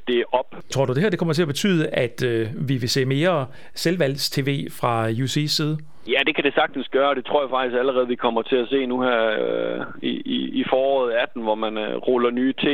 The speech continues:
Speaker 1: V-produkter ud i Danmark. Altså, der er så stærkt et krav i markedet om at, at skabe mere selvvalg, og man kan jo se på, hvor mange kunder, der forlader U C igennem to tusind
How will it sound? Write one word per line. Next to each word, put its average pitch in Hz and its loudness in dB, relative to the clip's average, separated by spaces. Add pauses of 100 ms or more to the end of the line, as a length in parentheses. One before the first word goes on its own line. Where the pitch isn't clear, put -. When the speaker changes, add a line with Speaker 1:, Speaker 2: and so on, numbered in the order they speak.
Speaker 1:
V-produkter 113 2
ud 131 2
i 120 2
Danmark. 127 0
Altså, 110 -4
der 104 2
er 135 2
så 135 0 (100)
stærkt 127 2 (100)
et 120 -2
krav 135 0
i 113 -4
markedet 123 0
om 120 0
at, 110 2 (140)
at 113 0
skabe 127 0
mere 127 2
selvvalg, 127 2
og 117 0
man 113 0
kan 117 -2
jo 110 0 (160)
se 151 2
på, 131 2
hvor 110 0
mange 113 0
kunder, 135 0
der 113 2
forlader 117 2
U 127 0
C - -4
igennem 117 0
to 131 2
tusind 110 -4